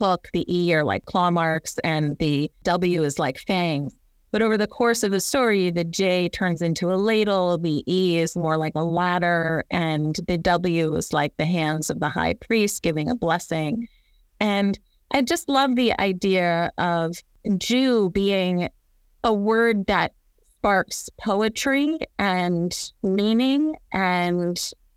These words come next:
even heroism and triumph and longing and searching, that those would be the first adjectives that you would think of when you heard the word Jew. But I do think that when somebody says Jew or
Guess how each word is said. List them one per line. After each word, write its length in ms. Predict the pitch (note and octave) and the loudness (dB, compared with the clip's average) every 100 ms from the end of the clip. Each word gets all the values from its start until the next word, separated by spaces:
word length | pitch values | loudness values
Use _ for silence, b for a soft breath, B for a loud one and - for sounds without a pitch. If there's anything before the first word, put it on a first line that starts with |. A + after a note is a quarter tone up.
| _ _ _ | _ _ _
even 500 | A3 G#3 F#3+ F3+ F3 - _ | 0 2 2 0 -4 -10 _
heroism 880 | - F#3+ G3 G#3 G#3+ A3 B3 B3 B3 | -4 0 2 2 2 0 0 2 2
and 200 | F3 C3 | 0 -4
triumph 800 | - F#3+ F#3 G3 G3+ A3+ A#3+ A#3 - | -2 0 0 2 2 2 0 -4 -8
and 400 | G3 E3+ E3+ E3+ - _ _ - | -2 0 0 -2 -4 _ _ -4
longing 840 | F3+ F3 F#3+ G#3+ A3+ A3+ A3+ G#3+ | 0 2 2 2 2 2 2 2
and 140 | E3+ | -2
searching, 720 | - F3 F#3+ - A#3+ B3 C4+ C4+ b b b _ _ | -2 -2 -2 -2 0 2 0 -4 b b b _ _
that 260 | G#3 G#3+ F3+ | -2 0 2
those 220 | A3 A3+ | 0 2
would 120 | A#3 | 0
be 80 | A3 | 0
the 100 | G3+ | -2
first 380 | - G#3 G#3+ - | -2 -2 0 -2
adjectives 680 | F3 F#3+ A3 A#3+ C#4+ C#4+ B3 | 0 0 0 -2 0 0 0
that 160 | B3+ A#3 | -2 0
you 160 | B3 | 2
would 200 | B3+ A#3 - | 2 -2 -2
think 240 | A#3 A#3+ B3 | 0 2 2
of 180 | C4+ A3+ | 0 2
when 140 | A3 | 2
you 100 | G#3 | 0
heard 300 | G#3 G#3 G3+ | 0 0 0
the 100 | G#3+ | 0
word 400 | G3 F#3 E3+ E3+ | 0 0 -2 -6
Jew. 560 | - F#3 F#3 G3+ B3 - _ _ _ _ _ _ | -2 0 2 0 -2 -6 _ _ _ _ _ _
But 180 | A3+ - | -2 0
I 200 | - A3+ | 0 0
do 280 | G3+ A#3+ C4 | 0 0 0
think 240 | C4 B3 A#3+ | 0 0 0
that 140 | G3+ | 0
when 240 | G3 G3+ | 0 0
somebody 400 | F#3+ G#3+ G3 G3 | 0 0 2 0
says 420 | G#3 G3+ F3 F3 - - - | 0 0 0 -2 -6 -12 -6
Jew 500 | - A#3+ F#3 D#3+ E3 | 0 2 2 0 -2
or 440 | - F3 E3 E3 | 0 0 0 -2